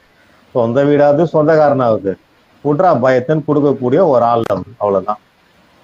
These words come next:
அதனால்தான் சனீஸ்வரன் கிட்ட யாருடைய இதுவுமே அங்க வந்து ஆகவே ஆகாது.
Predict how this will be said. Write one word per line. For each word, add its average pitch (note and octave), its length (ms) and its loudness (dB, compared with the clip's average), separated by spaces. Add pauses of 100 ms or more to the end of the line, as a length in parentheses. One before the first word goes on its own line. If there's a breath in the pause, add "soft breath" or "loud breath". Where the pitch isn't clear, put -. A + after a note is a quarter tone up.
(240)
அதனால்தான் D#3+ 640 0
சனீஸ்வரன் D#3+ 540 0
கிட்ட C#3 360 0
யாருடைய C#3 1000 0
இதுவுமே C3+ 460 -2
அங்க A#2 260 -2
வந்து A#2+ 340 -2
ஆகவே A#2+ 720 -2
ஆகாது. A#2+ 480 -2